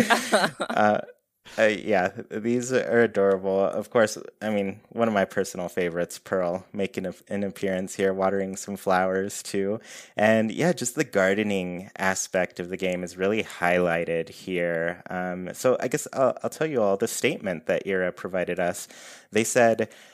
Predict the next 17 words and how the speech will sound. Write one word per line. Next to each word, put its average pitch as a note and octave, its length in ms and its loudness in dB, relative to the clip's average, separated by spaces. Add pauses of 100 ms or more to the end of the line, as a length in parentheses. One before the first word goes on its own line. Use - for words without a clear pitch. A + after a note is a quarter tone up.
(340)
I A#2+ 60 4
was B2+ 140 0
very E3+ 280 2
happy A#2+ 560 0
to A#2+ 100 -2
be A2 300 -2
able G2 240 0
to G2 80 -4
do F#2+ 180 -6
a A2 60 -2
piece - 460 -8
for - 180 -6
May G#2 500 0
because F#2+ 300 -6
I G2+ 80 2
love G#2 380 0
spring. F2+ 760 -6